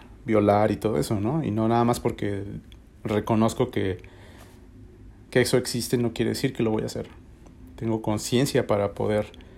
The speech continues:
poner unos límites en, en, en mi vida. No estoy diciendo que soy una persona mala y tampoco soy una persona buena, así absoluta.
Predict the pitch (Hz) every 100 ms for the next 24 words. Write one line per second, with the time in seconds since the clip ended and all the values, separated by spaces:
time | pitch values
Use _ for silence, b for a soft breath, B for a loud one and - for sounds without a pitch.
0 | B B B - 117 117 110 113 113 110
1 | 107 - - 113 117 123 120 113 110 110
2 | 98 - - - - 107 110 - - -
3 | 104 104 113 113 104 - - - - -
4 | - B B B B B B - - -
5 | - - - - - - - - - -
6 | - 127 120 - 117 113 123 120 120 -
7 | - - - - - B B - 120 127
8 | 120 120 110 117 117 123 123 131 120 113
9 | 110 170 170 147 139 127 120 110 113 104
10 | 104 98 98 - - - - 107 101 -
11 | 120 123 123 110